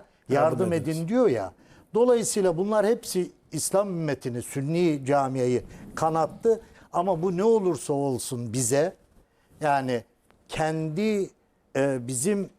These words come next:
Speaker 1: ehli sünnet vel cemaat dediğimiz camia bugüne kadar özellikle Caferi, Zeydi olan Şia'yı ehli kıble olarak görmüş. Velev ki bugün siyaseti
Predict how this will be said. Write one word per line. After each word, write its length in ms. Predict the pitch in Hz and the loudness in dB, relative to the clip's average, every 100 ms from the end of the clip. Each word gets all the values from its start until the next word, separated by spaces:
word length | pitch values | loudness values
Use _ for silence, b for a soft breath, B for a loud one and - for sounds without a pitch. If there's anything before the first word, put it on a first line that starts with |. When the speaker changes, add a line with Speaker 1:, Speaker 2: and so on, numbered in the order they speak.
| _ - | _ -4
Speaker 1:
ehli 300 | 135 151 160 | -2 0 0
sünnet 460 | - 151 160 196 143 | -2 -2 0 0 0
vel 180 | 147 | -2
cemaat 640 | 123 131 135 143 170 170 - | 0 0 0 0 0 -4 -4
dediğimiz 680 | 143 113 127 110 95 - - b b b - | -4 0 -2 -2 -6 -10 -14 b b b -4
camia 540 | 147 180 160 160 175 | 0 2 0 -2 -2
bugüne 360 | 170 175 156 147 | -4 -4 -2 -4
kadar 400 | - 120 156 180 - B - | -4 -2 0 0 -4 B -6
özellikle 640 | 147 127 143 160 - 143 107 | -2 0 0 0 -2 -2 2
Caferi, 720 | 147 143 131 135 120 135 143 | 2 2 2 0 0 0 -2
Zeydi 680 | 117 139 139 131 143 123 95 b b - | 0 2 2 2 2 0 -2 b b -2
olan 360 | 165 151 135 | 2 2 0
Şia'yı 600 | 127 - 202 180 143 151 | -4 -6 0 2 2 2
ehli 340 | 214 165 143 160 | 2 2 0 -4
kıble 320 | - 135 131 | -4 -4 -2
olarak 520 | 123 110 104 95 - | -2 -2 -4 -8 -4
görmüş. 420 | 151 135 117 170 - b b - | 0 0 0 -4 -6 b b 0
Velev 320 | 165 220 214 | 2 2 0
ki 160 | - 165 | -2 -2
bugün 300 | 180 190 175 | 0 0 0
siyaseti 880 | - 151 156 165 - 160 - 190 | -2 2 2 2 0 -2 0 0